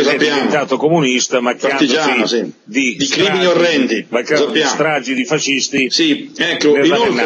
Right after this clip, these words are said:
Speaker 1: Pennate.
Speaker 2: per tornare all'attualità, caro Giorgio, segnalo due cose che poi le commentiamo un attimo e facciamo commentare questo però al nostro amico Giovanni, perché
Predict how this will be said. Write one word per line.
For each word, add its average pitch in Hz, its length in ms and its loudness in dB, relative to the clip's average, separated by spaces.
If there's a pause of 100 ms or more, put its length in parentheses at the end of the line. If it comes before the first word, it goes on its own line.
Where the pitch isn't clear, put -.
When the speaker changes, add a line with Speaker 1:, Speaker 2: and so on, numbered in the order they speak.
(100)
Speaker 1:
Pennate. - 240 -8 (140)
Speaker 2:
per 165 140 0
tornare 208 240 2
all'attualità, 170 520 2
caro 147 220 4
Giorgio, 117 420 2
segnalo 165 380 2
due 151 200 4
cose 135 380 0
che 117 120 0
poi 151 120 2
le 143 80 4
commentiamo 135 680 2
un 135 100 4
attimo 143 260 0
e 131 40 -2
facciamo 135 220 2
commentare 135 380 2
questo 139 260 2
però 131 220 4
al 120 80 0
nostro 135 200 2
amico 135 140 2
Giovanni, 135 360 2
perché 120 280 0